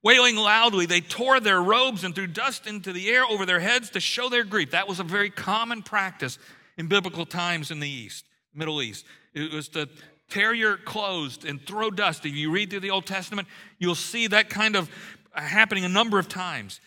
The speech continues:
Then they sat on the ground with him for seven days and nights. No one said a word to Job, for they saw that his suffering was too great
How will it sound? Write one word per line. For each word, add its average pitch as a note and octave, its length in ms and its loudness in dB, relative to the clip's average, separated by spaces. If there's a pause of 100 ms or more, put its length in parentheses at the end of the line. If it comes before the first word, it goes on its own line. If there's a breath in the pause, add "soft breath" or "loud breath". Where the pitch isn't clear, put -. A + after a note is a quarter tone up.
(280 soft breath)
Then G#3 240 -2
they F3 180 4
sat C#4 340 2
on C#4+ 120 4
the B3+ 80 -2
ground F3+ 400 2
with F3 100 -2
him E3+ 160 -4
for D#3+ 140 -4
seven C4+ 480 -4
days G3 420 -2
and D#3+ 300 -8
nights. A2+ 480 -6 (460 soft breath)
No B3 160 0
one E4 160 -4
said D4 180 -6
a C#4+ 40 -4
word C#4 360 4
to E3+ 80 -4
Job, A#2 300 -6
for D#3 100 -4
they D#3+ 140 -2
saw A3 420 -6
that F3+ 120 -6
his D3 180 -10
suffering E3+ 680 -10
was D#3 220 -8
too C#4 440 -10
great F3+ 560 -8